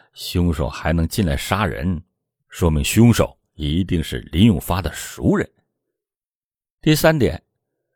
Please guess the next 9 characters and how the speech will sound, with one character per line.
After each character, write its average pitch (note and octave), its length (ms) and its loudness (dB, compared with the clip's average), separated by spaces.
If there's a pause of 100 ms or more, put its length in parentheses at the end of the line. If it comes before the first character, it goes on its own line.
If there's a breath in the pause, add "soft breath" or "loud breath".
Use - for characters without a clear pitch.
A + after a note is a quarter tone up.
群 G#2+ 240 4
众 A2+ 140 8
反 D2 240 -2
映， D#2+ 120 -4 (560)
林 D3 300 4
家 D3 160 4
的 C3+ 80 4
门 G#2+ 220 2
口 D#2+ 440 -2